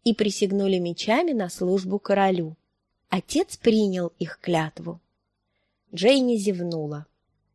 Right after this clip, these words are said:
"А лимонные пирожки еще есть?" Санса не любила, когда ее прерывали.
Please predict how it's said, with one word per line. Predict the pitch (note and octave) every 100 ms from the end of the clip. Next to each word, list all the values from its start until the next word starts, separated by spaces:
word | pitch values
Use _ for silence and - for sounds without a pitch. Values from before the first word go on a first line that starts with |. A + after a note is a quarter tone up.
| _ _ _ _
"А | C4+
лимонные | D#4+ F#4+ F#4 E4 E4
пирожки | D#4 F4 G4+ - - C4+
еще | G#3 G3+ -
есть?" | A#3+ D#4+ G#4+ - - - _ _ _ _ _ _ _ -
Санса | - D4 C#4+ C#4 C#4 C4+ - -
не | F#4 G#4 F4+
любила, | A3+ F3 D#3+ D3 F3+ _ _
когда | - F#3 E3+
ее | F3 F3+ F#3 F3
прерывали. | - G3 G3 G3 E3+ E3 E3